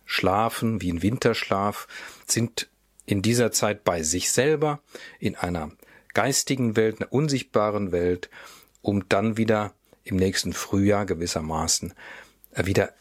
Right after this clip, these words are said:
in den Stoff hinaus zu treiben und wieder in, ins Grünen zu kommen und in die Blüte und in die Reife zu gehen, dann abzufallen und so weiter. Das ist der Rhythmus. Und, äh, der Mensch ist genau demselben Rhythmus unterworfen.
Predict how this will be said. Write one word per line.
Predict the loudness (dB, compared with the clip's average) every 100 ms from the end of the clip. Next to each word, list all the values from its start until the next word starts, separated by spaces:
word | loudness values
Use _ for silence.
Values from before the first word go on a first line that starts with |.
| _ 0
in | 2 4
den | 2 2
Stoff | 2 0 2
hinaus | 0 2 0 -2
zu | -4
treiben | -6 -2 0 0 2 0
und | -2
wieder | 0 0 0
in, | 0 2 4 2 2 -2 _ _ _ _ _ _ _
ins | 0 0 0
Grünen | 2 4 4 4 2 2
zu | -4
kommen | 0 0 0 -2
und | -4
in | -6
die |
Blüte | -4 0 2 2 0 -4 -4
und | -10 -10
in |
die | -6 -4
Reife | 0 0 0 0 -4 -8 -10
zu | -6
gehen, | -2 -2 -4 -8 -14 -14 -16 _
dann | -2
abzufallen | 0 0 0 -2 0 0 0 0
und | 0 -2
so | -4
weiter. | -8 -6
Das | 0 2
ist | 2
der | 2 2
Rhythmus. | -2 -4 -8 -8 -10 -4
Und, | 0 0 -2 0
äh, | 2 2 0 -10 -16 -2
der | 0
Mensch | 2 2 0 -4 -12 _ _ _
ist | -4 0
genau | 2 2
demselben | 2 2 2 0
Rhythmus | -2 -2 -4
unterworfen. | -2 -2 -2 -4 -4 -6